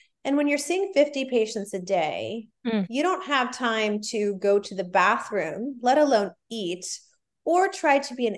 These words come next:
Speaker 1: advocate for someone in a fifteen-minute visit. Think about that. I have
Speaker 2: Yeah.
Speaker 1: to build rapport, gain your trust, talk to you about very personal things, uh, do an exam, and let's, like, pop in and out of the room so I give you some semblance of modesty.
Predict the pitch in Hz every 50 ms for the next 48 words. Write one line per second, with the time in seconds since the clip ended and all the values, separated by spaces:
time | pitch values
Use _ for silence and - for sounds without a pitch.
0 | - - 226 269 311 320 320 302 285 285 - 214 - - - 220 220 - - 262
1 | 254 247 233 - 226 233 233 233 - - 339 339 339 - - 466 427 381 330 285
2 | 247 - - 254 277 269 233 - - - 339 349 349 - 247 196 185 - - 110
3 | 85 - - - - - _ _ - 196 - 185 175 165 170 170 302 233 262 254
4 | 262 254 277 320 349 349 339 - 262 202 175 113 107 233 247 - _ _ _ _
5 | _ _ - 262 269 269 277 294 285 294 - - 143 104 - - - - - -
6 | - _ _ _ - - - 294 302 302 - 330 247 240 214 - - - 247 247
7 | 254 277 302 320 320 311 294 277 247 - - - 202 202 - - 202 180 160 160
8 | - 160 135 175 196 233 233 - _ _ _ _ _ - - 254 277 262 247 233
9 | 247 302 370 427 381 330 247 233 214 262 294 285 247 226 233 254 277 277 262 -
10 | 240 240 240 247 247 247 233 226 233 233 233 - - - - - 226 202 214 -
11 | - 254 254 247 247 233 269 277 294 262 254 254 240 214 202 208 208 240 269 240
12 | 214 214 214 - 226 220 214 226 208 214 214 214 214 - - - - - 277 311
13 | 415 440 - - - 208 185 170 151 143 180 - 185 - 196 190 - - - 180
14 | - - - 110 113 127 233 247 247